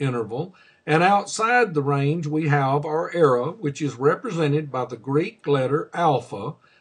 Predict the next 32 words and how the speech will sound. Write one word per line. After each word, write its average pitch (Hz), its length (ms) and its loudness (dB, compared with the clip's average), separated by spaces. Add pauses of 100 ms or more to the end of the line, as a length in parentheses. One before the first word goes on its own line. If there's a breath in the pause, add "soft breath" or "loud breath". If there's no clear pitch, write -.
(120)
denoted 156 540 4
by 139 220 6
this 135 300 -2
little 123 240 -2
fish-looking 123 840 -2
symbol. 107 500 -6 (460 soft breath)
And 127 120 2
in 165 160 6
this 247 240 6
case, 165 400 2
alpha 147 380 2
is 202 220 -6
five 127 460 0
percent, 170 480 -4 (180)
or 123 160 -4
zero 156 440 2
point 143 340 -4
zero 135 400 0
five. 156 440 0 (400 soft breath)
The 139 100 -2
confidence 165 580 2
interval 156 400 0
is 117 180 -6
ninety-five 131 720 -2
percent, 131 640 -8
and 127 100 -12
alpha 147 520 0
is 127 260 -6
zero 135 360 2
point 120 360 -8
zero 117 420 -8
five. 117 360 -2